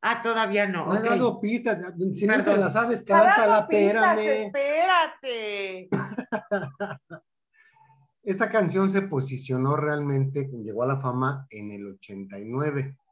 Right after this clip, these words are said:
Speaker 1: ¿Puedo cantar un pedacito?
Speaker 2: ¡Ay, cántala! Ya no quiero.
Speaker 3: Vamos a la máquina del tiempo.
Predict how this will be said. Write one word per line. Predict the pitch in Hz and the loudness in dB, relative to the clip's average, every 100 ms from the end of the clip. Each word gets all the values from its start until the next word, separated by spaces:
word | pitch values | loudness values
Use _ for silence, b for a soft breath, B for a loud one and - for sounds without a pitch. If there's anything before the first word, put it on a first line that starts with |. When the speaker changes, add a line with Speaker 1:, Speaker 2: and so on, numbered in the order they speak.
| - | -6
Speaker 1:
¿Puedo | 294 294 | -4 -2
cantar | 294 269 262 | -2 -4 -6
un | |
pedacito? | - 226 196 214 | -6 -6 -6 0
Speaker 2:
¡Ay, | 202 277 - | 4 6 4
cántala! | 269 208 180 139 - - _ _ _ _ _ _ _ _ _ - | 2 2 2 0 -4 -12 _ _ _ _ _ _ _ _ _ -16
Ya | 107 92 | -14 -12
no | 90 | -14
quiero. | - 85 - | -16 -14 2
Speaker 3:
Vamos | 285 302 269 | 4 4 4
a | 240 | 4
la | 190 202 | 4 0
máquina | 214 262 196 160 | -4 -2 -2 -2
del | 156 156 | -4 -6
tiempo. | 170 156 151 135 | -8 -8 -10 -18